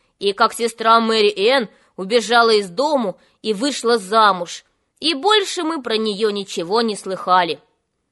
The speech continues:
А Билл поехал её разыскивать и тоже пропал без вести. А Том и Морт умерли, и больше никого не осталось, кроме нас с отцом.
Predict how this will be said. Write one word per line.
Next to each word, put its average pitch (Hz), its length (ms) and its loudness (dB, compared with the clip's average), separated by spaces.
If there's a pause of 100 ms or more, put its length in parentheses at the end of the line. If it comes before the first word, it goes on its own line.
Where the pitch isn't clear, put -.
(380)
А 165 180 -6
Билл 196 480 -6 (280)
поехал 269 640 4
её 262 340 2
разыскивать 254 880 -2 (340)
и 139 120 -4
тоже 247 560 4
пропал 202 520 0
без 190 360 -2
вести. 180 500 -10 (640)
А 185 140 -2
Том 214 400 0
и 202 40 -2
Морт 247 520 2
умерли, 208 720 -4 (420)
и 185 120 -6
больше 285 560 -2
никого 208 460 -2
не 208 140 -4
осталось, 311 720 0
кроме 220 420 -2
нас 196 260 -2
с - 80 -6
отцом. 180 500 -4